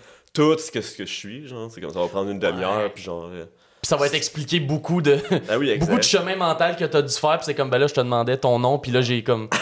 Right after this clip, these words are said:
Speaker 2: une partie de ta biographie. »
Speaker 1: Ouais, exact. Exact, je devrais envoyer des liens.
Speaker 2: Ça devrait être ça,
Speaker 1: <laughs>
Speaker 2: exactement.
Speaker 1: Va sur mon YouTube, j'ai une vidéo pour chaque.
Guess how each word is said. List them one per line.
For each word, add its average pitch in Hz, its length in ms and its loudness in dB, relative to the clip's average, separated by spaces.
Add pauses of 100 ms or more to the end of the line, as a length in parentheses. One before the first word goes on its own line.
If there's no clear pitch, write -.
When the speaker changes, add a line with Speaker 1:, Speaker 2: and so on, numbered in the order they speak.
(180)
Speaker 2:
une 160 100 4
partie - 300 -2
de - 60 -14
ta 160 100 2
biographie. » 165 720 -4
Speaker 1:
Ouais, 123 180 2
exact. 104 440 -2 (360)
Exact, 123 320 0
je 113 40 -6
devrais 131 180 4
envoyer 131 260 0
des 110 140 0
liens. 90 240 -4 (280)
Speaker 2:
Ça 170 140 2
devrait 220 260 4
être 147 80 0
ça, 147 200 0
Speaker 1:
<laughs> 151 80 2
Speaker 2:
exactement. 135 460 2
Speaker 1:
Va 175 60 4
sur 165 140 -2
mon 127 160 4
YouTube, 117 380 -2
j'ai 120 100 -4
une 104 60 0
vidéo 104 300 -6
pour 101 200 -8
chaque. 90 220 -10